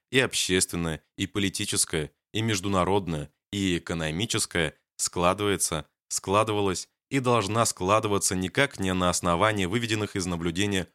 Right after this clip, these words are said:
общих объективных законов, провозглашаемых разными теоретиками в политическом устройстве народов и в области экономической разными Марксами, Энгельсами, Бернштейнами и тому подобным,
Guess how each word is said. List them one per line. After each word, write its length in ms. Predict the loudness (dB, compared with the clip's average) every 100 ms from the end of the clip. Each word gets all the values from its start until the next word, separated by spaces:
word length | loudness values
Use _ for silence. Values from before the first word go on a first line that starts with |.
| _
общих 400 | 0 0 0 -4 -6
объективных 680 | -4 -2 -2 -2 -2 -2 0
законов, 560 | 0 0 0 0 -2 -14 _ _ 0
провозглашаемых 840 | 2 2 2 2 2 2 0 0
разными 400 | 0 2 0 -2
теоретиками 680 | -2 0 2 0 -2 -2 -4 _ _
в 60 | -2
политическом 640 | 0 2 0 -2 -2 -2
устройстве 440 | -2 0 0 0
народов 480 | 0 2 2 -2 -10 _ _ _
и 120 | -4
в 80 | 2
области 340 | 2 2 -2 -4
экономической 800 | -2 0 0 0 0 0 -4 -6 _ -2
разными 500 | 2 2 0 -2 2
Марксами, 640 | 2 2 0 0 0 -4 -8 _ 0
Энгельсами, 640 | 2 2 0 0 0 -2 -6 -4
Бернштейнами 760 | 0 0 0 0 0 0 -2 -2
и 180 | -4
тому 260 | -4 -4 -2
подобным, 560 | -2 -2 -2 -4 -10